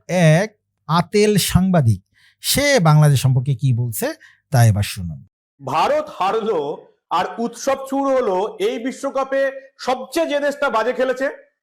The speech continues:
Speaker 2: গ্রুপ স্টেজেই ফুটে গেছে, সেই বাংলাদেশে উৎসব শুরু হয়েছে। কিন্তু কেন বাংলাদেশ এত ভারত বিদ্বেষী? কেন বাংলাদেশের এই যে তরুণ প্রজন্ম এত ভারত বিদ্বেষী কেন? যারা ভারতের সাহায্যে স্বাধীনতা পেল,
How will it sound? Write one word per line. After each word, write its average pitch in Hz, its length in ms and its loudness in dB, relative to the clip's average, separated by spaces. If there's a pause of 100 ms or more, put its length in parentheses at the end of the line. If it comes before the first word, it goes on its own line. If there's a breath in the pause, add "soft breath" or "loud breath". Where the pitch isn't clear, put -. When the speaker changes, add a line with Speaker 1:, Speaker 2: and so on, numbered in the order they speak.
(280)
Speaker 2:
গ্রুপ 226 260 -2
স্টেজেই 247 560 -4 (480)
ফুটে 247 220 -2
গেছে, 254 300 -2 (320)
সেই 208 160 0
বাংলাদেশে 240 760 -2
উৎসব 208 400 -4
শুরু 127 200 -8
হয়েছে। 104 260 -16 (240)
কিন্তু 285 180 -2
কেন 269 220 -2 (1120)
বাংলাদেশ 262 840 -2
এত - 220 -4
ভারত 233 400 -2
বিদ্বেষী? 202 480 -6
কেন 123 180 -6 (440)
বাংলাদেশের 254 720 0
এই 240 120 -2
যে 247 120 -4
তরুণ 240 400 -4
প্রজন্ম 202 640 -4
এত 190 200 -4
ভারত 233 360 0
বিদ্বেষী 202 400 -6
কেন? 127 180 -12 (720)
যারা 220 280 0
ভারতের 226 440 -2
সাহায্যে 196 500 -4
স্বাধীনতা 214 500 -4
পেল, 196 280 -4